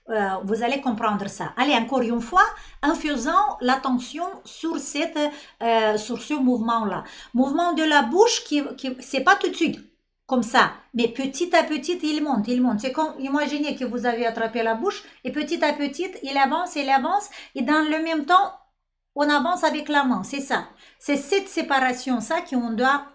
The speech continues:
créer, ok ? Allez, euh, l'autre main, si vous faites sur un côté, l'autre main, vous pouvez très, très bien la placer sur les cervicales et comme ça, à chaque fois, vous allez comprendre qu'il faut relâcher, relâcher cet endroit.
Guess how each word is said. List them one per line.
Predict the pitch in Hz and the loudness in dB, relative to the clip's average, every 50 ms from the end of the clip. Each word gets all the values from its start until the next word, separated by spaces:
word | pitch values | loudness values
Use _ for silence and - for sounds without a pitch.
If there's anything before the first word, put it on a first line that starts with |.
| - 233 214 | -18 -18 -16
créer, | - - 254 262 247 226 196 175 160 156 - - - | -8 -2 2 2 2 2 2 -2 -6 -6 -10 -14 -20
ok ? | 160 - - 320 440 466 466 - - - - - - - - - - | -12 -6 -2 -2 -2 -2 -4 -8 -18 -20 -20 -18 -20 -20 -20 -4 0
Allez, | 320 320 285 233 190 151 - - - - - _ - | 2 2 2 2 0 -2 -6 -12 -18 -20 -10 _ 0
euh, | 226 226 214 208 208 208 - 247 | 2 4 4 4 2 2 2 4
l'autre | 269 403 466 466 - 381 320 | 4 4 6 4 4 2 2
main, | 277 269 240 240 269 - - - - - _ - | 4 4 4 4 2 2 -2 -6 -14 -20 _ -14
si | - - - | -6 -4 -2
vous | 311 330 320 | 0 0 0
faites | - 320 294 302 | 0 -2 -4 -4
sur | - 285 262 262 | -4 -2 0 0
un | 247 | 2
côté, | 254 302 339 - 427 427 359 | 2 0 0 2 2 2 4
l'autre | 320 320 - 294 294 285 | 2 0 0 -2 -4 -4
main, | - 330 285 | -2 -2 -4
vous | 247 262 240 | -4 -6 -8
pouvez | 214 - - 262 247 254 269 262 269 | -10 -10 -8 -4 0 0 0 0 0
très, | - 381 403 440 466 466 453 | 0 4 4 6 4 4 2
très | 320 339 330 | 0 0 0
bien | 311 247 269 277 277 262 | 0 0 0 2 2 4
la | 247 226 226 | 4 2 2
placer | 226 240 233 214 - - 240 | 0 0 -2 0 0 0 -2
sur | 220 - 220 202 | -2 -2 -2 -2
les | 220 220 226 | -2 -2 -2
cervicales | 240 - 262 262 285 330 - - 415 427 370 311 | -2 -2 -4 -4 -6 -6 -2 2 2 2 2 0
et | 277 269 | -2 -4
comme | - 277 254 | -2 -2 -2
ça, | 247 - 330 339 370 359 - - - - - - | 0 0 0 0 0 -2 -4 -12 -18 -14 -4 0
à | 262 262 | 0 0
chaque | 262 311 302 294 294 | 2 2 0 0 -2
fois, | - - 294 302 330 | -4 -2 0 2 2
vous | 330 262 254 220 | 2 0 0 -2
allez | 254 254 254 240 | 0 0 0 0
comprendre | 247 254 233 208 - 269 277 311 311 277 247 | -2 -2 -4 -2 -2 -2 -2 -2 -2 -4 -4
qu'il | - - 240 214 | -4 -4 -4 -2
faut | - 269 | -2 -2
relâcher, | 254 247 247 247 233 220 220 - - 196 175 175 | 0 0 2 2 2 0 -2 -2 -4 -4 -4 -4
relâcher | 185 214 226 226 202 202 - - 277 285 285 | -2 -2 0 0 0 -2 -2 -4 -6 -6 -6
cet | - - 262 247 247 | -6 -6 -6 -4 -2
endroit. | 226 214 208 196 165 143 - | -2 -2 -2 -4 -6 -8 -10